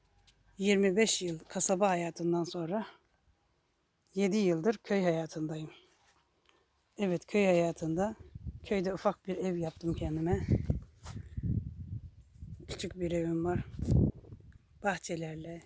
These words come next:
çiçeklerle, böceklerle, köpeğimiz Karabaş. Karabaş,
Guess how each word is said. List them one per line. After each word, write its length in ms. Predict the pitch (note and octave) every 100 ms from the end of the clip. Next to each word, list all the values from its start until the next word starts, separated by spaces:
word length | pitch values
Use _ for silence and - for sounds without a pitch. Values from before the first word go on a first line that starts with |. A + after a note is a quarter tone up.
| -
çiçeklerle, 840 | - - F3+ - F3 D#3+ D#3 E3+ - _ -
böceklerle, 800 | F3 E3+ E3+ E3+ D#3+ D#3 E3+ F#3 - _ _ _ _ _ _
köpeğimiz 560 | - F#3+ F#3+ F3 E3+ D#3+
Karabaş. 800 | - E3+ D#3+ D#3+ - - - - - - _
Karabaş, 540 | F#3+ G#3 B3 C4 -